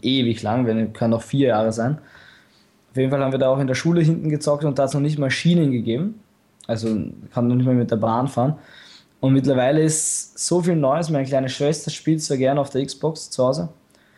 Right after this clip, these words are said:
aber ich kann mittlerweile auch nichts mehr damit anfangen. Früher hat's mir übel gefallen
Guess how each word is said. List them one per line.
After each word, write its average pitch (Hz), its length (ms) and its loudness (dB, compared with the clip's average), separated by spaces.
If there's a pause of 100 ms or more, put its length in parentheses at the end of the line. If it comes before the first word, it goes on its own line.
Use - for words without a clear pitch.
(320)
aber 123 320 0
ich 151 220 -2
kann 147 100 2
mittlerweile 123 460 2
auch 117 100 2
nichts 123 180 -4
mehr 110 80 -6
damit 107 180 -4
anfangen. 104 480 -4
Früher 202 420 2
hat's 190 180 -2
mir 160 160 -2
übel 196 280 4
gefallen 165 480 -2